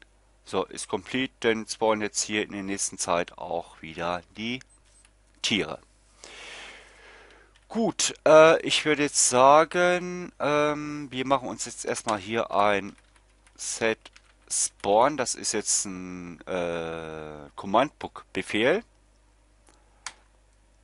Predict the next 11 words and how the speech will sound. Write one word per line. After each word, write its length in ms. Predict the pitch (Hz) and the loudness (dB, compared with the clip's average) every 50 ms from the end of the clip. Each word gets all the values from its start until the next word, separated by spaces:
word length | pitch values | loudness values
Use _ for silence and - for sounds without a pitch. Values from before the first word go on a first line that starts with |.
| - - - | -18 -16 -16
So, 380 | - - 123 120 113 107 98 95 | -6 -2 0 2 2 2 0 -2
dann 160 | - 117 120 | -4 -6 -6
gibt 180 | 120 135 - | -6 -6 -6
es 300 | - - 113 - - - | -6 -4 -4 -4 -2 0
natürlich 480 | 113 110 110 - - 110 107 107 - - | 0 0 0 -2 -4 -4 -4 -4 -6 -8
nochmal 300 | 104 98 95 92 90 - - | -6 -4 -2 -2 -2 -2 -2
M 200 | - 110 117 123 | -6 -6 -6 -6
V 520 | - - - - 117 110 113 113 113 107 - - - _ _ _ _ _ _ _ _ _ _ _ _ _ _ _ _ _ _ _ _ _ _ _ _ _ _ _ _ _ _ _ _ _ _ _ _ _ _ _ _ _ _ _ _ _ _ _ _ - | -10 -10 -2 0 2 4 4 2 2 0 -4 -10 -16 _ _ _ _ _ _ _ _ _ _ _ _ _ _ _ _ _ _ _ _ _ _ _ _ _ _ _ _ _ _ _ _ _ _ _ _ _ _ _ _ _ _ _ _ _ _ _ _ -16
Set 520 | - - - - - 117 117 - _ - - _ _ _ - - - _ _ _ _ _ - | -12 -10 -8 -4 -4 -4 -4 -4 _ -16 -20 _ _ _ -20 -20 -20 _ _ _ _ _ -12
Spawn. 760 | - - - - - _ - 101 98 104 113 131 160 190 202 _ _ _ _ _ _ _ _ _ _ _ _ _ _ _ _ _ _ _ - - - _ _ _ _ _ _ _ _ _ _ _ _ _ _ - | -8 -6 -6 -8 -8 _ 0 2 4 4 4 4 2 0 -6 _ _ _ _ _ _ _ _ _ _ _ _ _ _ _ _ _ _ _ -18 -18 -18 _ _ _ _ _ _ _ _ _ _ _ _ _ _ -10
So, 180 | - 87 - | -8 -8 -8